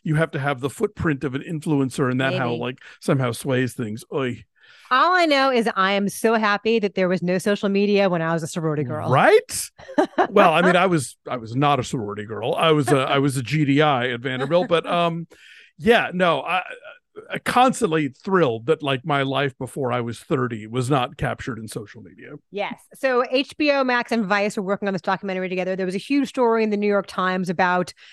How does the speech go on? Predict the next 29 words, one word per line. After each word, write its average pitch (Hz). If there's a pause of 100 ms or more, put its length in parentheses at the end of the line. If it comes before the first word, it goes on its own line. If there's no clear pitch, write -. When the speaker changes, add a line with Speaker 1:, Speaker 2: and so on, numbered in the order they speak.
(160)
Speaker 2:
the 190
whole 185
hashtag 185
Bama 180
Rush 170
phenomenon. 156 (180)
Speaker 1:
Mm. 147
Speaker 2:
So 240 (140)
I'll 359
be 330
tuning 226
in. 202 (180)
Speaker 1:
<laughs> -
Speaker 2:
I 233
like 320
all 196
that 175
kind 165
of 156
stuff. 165 (460)
Speaker 1:
You're 233
Speaker 2:
Uh, -
Speaker 1:
waiting 202
for 196
the 151
S 139
M 131
U 127
spinoff. -